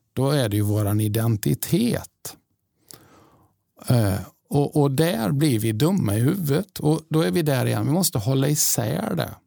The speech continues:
Det finns ingen struktur på att någonstans, om jag identifierar mig som man och den ska vara si och så, och säger då någon att, att män är ett elände och kostar samhället jättemycket,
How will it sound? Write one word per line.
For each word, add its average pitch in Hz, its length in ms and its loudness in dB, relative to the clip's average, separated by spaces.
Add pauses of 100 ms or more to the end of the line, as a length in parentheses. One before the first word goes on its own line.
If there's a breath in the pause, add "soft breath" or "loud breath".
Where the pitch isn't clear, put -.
Det 147 100 0
finns 185 280 2
ingen 151 260 2
struktur 165 840 0
på 110 440 -2 (1800 soft breath)
att 135 180 2
någonstans, 143 420 2
om 131 160 2
jag 143 240 2
identifierar 143 480 0
mig 117 160 2
som 117 200 2
man 104 280 0
och 117 60 0
den 117 100 0
ska - 160 0
vara 120 120 0
si 107 260 0
och 107 80 0
så, 117 140 -2
och 104 140 -4
säger 143 300 2
då 196 140 0
någon 127 280 2
att, 117 180 -4
att 123 240 -4
män 135 360 2
är 180 100 0
ett 123 120 -4
elände 117 380 0
och 117 60 -2
kostar 123 300 -2
samhället 107 460 2
jättemycket, 107 560 -2